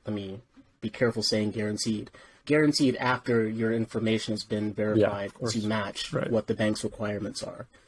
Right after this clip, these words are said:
Speaker 1: Not to say that, you know, people are liars, but sometimes people misinterpret their own
Speaker 2: Yeah.
Speaker 1: financial
Speaker 2: Oh, for
Speaker 1: situations
Speaker 2: sure.
Speaker 1: in a way that has them put things on the application that end up n-, being a little bit off.
Speaker 2: Yeah.
Speaker 1: So once we verify your information, then we're able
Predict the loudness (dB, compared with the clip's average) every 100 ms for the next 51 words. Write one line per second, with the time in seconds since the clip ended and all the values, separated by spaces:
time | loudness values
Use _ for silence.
0 | -8 0 0 2 4 6 6 2 0 -4
1 | -4 -4 0 2 2 4 2 0 0 0
2 | 0 -2 0 -2 -2 -4 0 2 2 2
3 | 0 -2 0 0 0 -2 -2 -2 0 0
4 | 2 2 2 2 -4 -6 -4 0 0 0
5 | -2 -2 -2 0 2 2 2 0 -2 -6
6 | -10 -20 _ _ _ _ _ _ -4 2
7 | 2 4 2 4 2 4 2 4 2 2
8 | 2 2 -2 0 0 2 0 0 -2 0
9 | 2 2 -2 -4 -4 -2 -2 0 0 0
10 | 0 -2 -2 0 -2 -6 _ _ -10 2
11 | 4 6 4 4 4 4 6 6 6 4
12 | 2 2 2 0 -2 -2 -2 -2 -2 -2
13 | -2 -4 -8 0 2 4 2 2 2 2
14 | -2